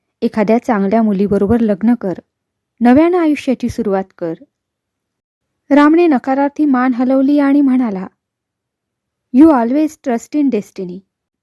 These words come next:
Today I too started believing it. So if it's true, I will wait for you." मी तुझी त्याच वळणावर वाट पाहत उभा आहे आणि असेन, ज्या वळणावर दुर्दैवाने आपण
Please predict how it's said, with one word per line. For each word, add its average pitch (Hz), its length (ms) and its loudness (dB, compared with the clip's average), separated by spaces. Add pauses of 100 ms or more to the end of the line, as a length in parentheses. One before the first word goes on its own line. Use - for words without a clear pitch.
(440)
Today 285 400 2
I - 20 -10 (140)
too 294 120 -2
started 254 680 -4
believing 226 500 0
it. 214 140 -6 (800)
So 339 160 4 (200)
if 320 100 -4
it's 330 240 0 (100)
true, 311 220 2 (540)
I 220 200 0
will 226 240 0
wait 233 300 0
for 214 240 -2
you." 202 200 -8 (840)
मी 311 240 8
तुझी 302 320 2
त्याच 277 260 -2
वळणावर 285 480 0
वाट 247 320 0
पाहत 285 280 -4
उभा 247 260 0
आहे 214 340 -4 (380)
आणि 320 240 2
असेन, 262 540 0 (640)
ज्या 240 240 2
वळणावर 220 540 -2
दुर्दैवाने 214 840 -4
आपण 220 340 -6